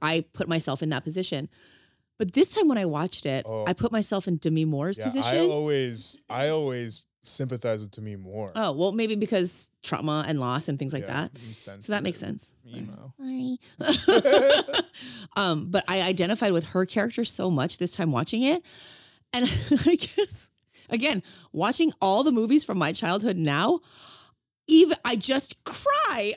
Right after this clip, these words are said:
Speaker 1: I just cry the whole time. Like, all the scenes where Sam comes back and she's, like, talking to him either, like, through, through just, like, out loud or, you know, through Oda Mae or, like, whatever,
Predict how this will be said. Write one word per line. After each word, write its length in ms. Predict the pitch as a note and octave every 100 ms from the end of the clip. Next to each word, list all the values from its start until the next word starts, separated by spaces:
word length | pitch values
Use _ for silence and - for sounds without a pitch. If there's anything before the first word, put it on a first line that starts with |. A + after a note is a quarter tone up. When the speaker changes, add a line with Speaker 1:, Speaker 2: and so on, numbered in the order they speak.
| -
Speaker 1:
I 140 | C#4+
just 300 | B3 D#4 -
cry 380 | - - C#4 C4+
the 120 | D#4
whole 160 | D4+ D4+
time. 240 | D#4 D#4+
Like, 160 | A#3+ -
all 200 | G#3+ A#3
the 100 | E4
scenes 380 | - C#4+ B3 D4
where 100 | A#3+
Sam 420 | A3+ - F#3 G3+
comes 360 | C#4 - A3+ A3+
back 460 | F3+ D3+ G#3 D4+ - - -
and 120 | - F#3+
she's, 180 | - G#3+
like, 100 | G#3+
talking 360 | - G3+ G3+ B3
to 40 |
him 120 | B3+ G3+
either, 220 | G3+ F#3+
like, 220 | F3 E3+ - - - -
through, 220 | A3 G#3+
through 320 | F#3+ A3 G3+
just, 160 | G3 G3
like, 140 | E3+
out 160 | G3 F3
loud 280 | F3 F3+ G#3+
or, 240 | E3 E3
you 120 | - F3
know, 60 |
through 220 | E3 G#3 E3+
Oda 140 | F#3
Mae 240 | F3 E3 E3+
or, 80 |
like, 160 | E3 D#3+
whatever, 380 | F3 G#3 G#3